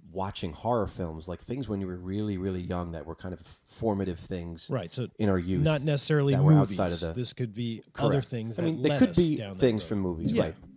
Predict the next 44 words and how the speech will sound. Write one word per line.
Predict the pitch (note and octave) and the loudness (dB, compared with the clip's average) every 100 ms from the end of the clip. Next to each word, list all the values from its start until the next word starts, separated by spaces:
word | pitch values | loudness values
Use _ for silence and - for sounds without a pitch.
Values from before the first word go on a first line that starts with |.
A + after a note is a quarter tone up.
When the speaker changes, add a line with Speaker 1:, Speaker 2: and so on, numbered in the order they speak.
| - | -8
Speaker 2:
this | C3 | -4
Speaker 1:
Right, | F2 | -4
Speaker 2:
is | A#2+ | -6
Speaker 1:
exactly. | E2 E2+ E2+ | -6 -4 0
Speaker 2:
kinda | C3+ | 2
what | A#2+ A2+ | 0 0
led | B2+ B2 | 0 0
us | A#2 - | -2 -4
to | - B2 A2+ | -4 -4 -4
what, | G#2+ G#2+ A#2 A2+ - | -8 -8 -4 -4 -6
why | A#2+ A2+ | -6 -6
we | G#2 | -6
love | F#2+ F2+ | -8 -10
horror | G2 E2+ | -12 -12
films | - D#2+ D2+ | -14 -16 -16
and | - | -14
stuff, | - - - | -12 -14 -16
so. | - - - _ - _ _ - _ - | -16 -16 -18 _ -20 _ _ -20 _ -18
Speaker 1:
Yes, | G#2+ G2 G2+ A2+ A2+ | -10 -2 0 0 0
Speaker 2:
And | A2 | 0
I | |
think | G2+ | -2
Speaker 1:
sir. | G#2+ | -4
Speaker 2:
a | |
lot | G2+ | -6
of | G2 | -8
people | - G2 F#2 F2+ | -10 -12 -12 -12
will | F2+ F2 F2 | -10 -12 -12
relate | F#2+ G#2 F#2 | -12 -12 -10
to | - | -12
these | F2 F2 G#2+ A2 | -12 -12 -12 -12
and, | F#2 F#2+ G2+ | -12 -16 -16
you | A#2 | -12
know, | G#2 | -10
hopefully | G#2 A#2+ - C3+ C3+ | -10 -10 -8 -8 -6
have | C3 B2+ | -8 -10
some | - - B2 | -10 -10 -8
of | |
the | B2+ | -8
same | - D#3+ | -8 -8
picks, | D3+ A#3+ - - | -8 -10 -12 -12
you | A#2 | -10
know, | A#2 E3+ | -8 -10
or | A2 | -12